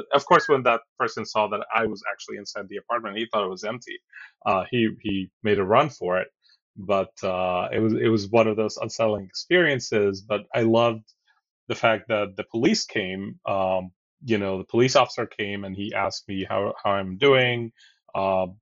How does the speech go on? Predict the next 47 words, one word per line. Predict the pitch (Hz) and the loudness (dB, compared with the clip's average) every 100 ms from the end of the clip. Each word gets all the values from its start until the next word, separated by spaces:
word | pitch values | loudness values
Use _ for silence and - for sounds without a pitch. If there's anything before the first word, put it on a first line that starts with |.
| _ | _
asked | - 98 - | -2 -2 -2
obviously | 101 98 95 104 | -2 0 -2 -2
for | 104 | -2
a | 98 | -2
description | 98 - 123 - - 113 107 107 - _ _ - | -4 -2 -2 -2 0 0 0 -4 -10 _ _ -4
of | 104 | -4
the | 98 | 0
person | 110 104 - 107 101 101 | 2 2 0 -4 -4 -4
who, | 98 92 92 _ 107 | -4 -4 -8 _ -4
uh, | 92 - | -2 -2
tried | 107 - | -4 -4
to | 95 | -2
break | 110 117 - | 0 0 0
in. | 110 101 101 _ - _ - - | -2 -2 -8 _ -20 _ -20 -4
But | 110 110 | 2 2
ultimately, | 143 175 175 135 120 - 107 104 104 110 - | 4 2 4 2 2 0 0 2 0 -2 -4
he | |
started | 135 151 143 | 0 2 2
chatting | - 151 147 131 | 0 -2 0 -2
with | 120 120 | -4 -2
me | 110 | -2
about | 107 101 98 _ _ - | 2 0 0 _ _ -2
college, | - 123 123 120 120 - | 2 2 2 -2 -6 -12
about, | 95 95 92 _ _ _ | -12 -10 -12 _ _ _
you | 110 | -10
know, | 87 | -10
sports. | - - 131 123 120 113 - - _ _ | -12 0 4 4 2 -2 -14 -18 _ _
Uh, | - 104 101 107 | 2 4 4 2
and | 120 | 0
he | 135 202 | 0 0
was | 180 | 2
a | 175 | 2
real | 165 180 | 4 4
Bostonian, | 165 165 - 170 208 104 98 | 4 0 -2 -2 0 -2 -2
and | 101 107 104 | -6 -10 -14
he | - 139 | -4 0
loved | 120 123 135 | 4 2 2
the | 127 | -6
fact | - 117 110 110 | -2 -2 -2 -2
that | 110 | 0
I | 107 107 | 2 0
went | 107 110 113 117 | -2 -2 -2 -2
to | 117 | -6
B | 123 | -4
U | 127 175 127 | 2 4 4
and | 98 | 2
not | 101 107 | 0 -2